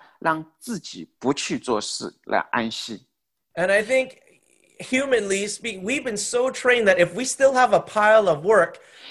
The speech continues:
Speaker 2: we say, "I can't afford to rest," and we don't do it.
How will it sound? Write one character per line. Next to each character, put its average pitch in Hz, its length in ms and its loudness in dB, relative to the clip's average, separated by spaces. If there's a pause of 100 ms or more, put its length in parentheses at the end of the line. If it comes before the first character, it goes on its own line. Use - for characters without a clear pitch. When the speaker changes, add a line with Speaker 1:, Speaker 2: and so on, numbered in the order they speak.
Speaker 2:
we 202 160 -10
say, 240 300 -2
"I 214 120 2
can't 247 300 -4
afford 226 520 0
to 233 80 -2
rest," 165 340 2 (340)
and 190 220 -4
we 190 280 -8
don't 226 300 2 (200)
do 254 260 -4
it. - 400 -6